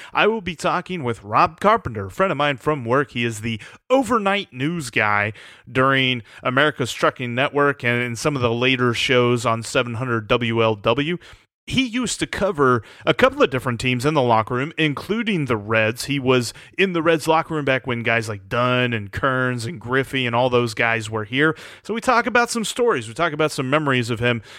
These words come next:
covering those locker rooms, and this is going to be part one of that series on the second half of today's podcast. But before we jump into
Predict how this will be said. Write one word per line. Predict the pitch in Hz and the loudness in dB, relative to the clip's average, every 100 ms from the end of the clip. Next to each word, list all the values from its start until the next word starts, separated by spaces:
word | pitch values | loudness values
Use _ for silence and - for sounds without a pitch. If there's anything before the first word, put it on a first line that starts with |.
| - | -4
covering | - 135 123 120 117 | 2 4 4 2 4
those | 117 110 | 4 4
locker | 123 123 117 110 | 2 2 0 0
rooms, | 117 120 113 | 0 0 0
and | 120 113 113 | -2 -2 -6
this | 123 127 131 | -8 -4 -2
is | 127 117 | -4 -4
going | 131 127 | -2 0
to | 120 | 0
be | 117 110 | -2 -4
part | - 170 160 - | 0 0 0 0
one | 131 170 151 120 - | 0 2 0 -4 -2
of | 139 139 120 | 0 0 2
that | 123 123 113 | 0 2 -2
series | - - 180 131 113 107 - - - - | -6 -2 0 2 0 -4 -10 -20 -20 -6
on | 127 123 123 113 - - - | 2 4 2 -2 -12 -20 -6
the | 123 117 | -2 -2
second | 107 - 185 147 123 | -2 -2 -2 0 0
half | 120 113 | 0 2
of | 117 | -2
today's | - 113 113 107 | 0 -2 0 -2
podcast. | - 113 107 95 104 95 92 - - _ - | -2 0 0 -4 -6 -6 -8 -18 -20 _ -4
But | 160 175 | 0 2
before | 196 202 240 | 4 4 4
we | 226 | 0
jump | 143 185 165 | 0 0 0
into | 180 165 - 202 | -4 -4 -6 -8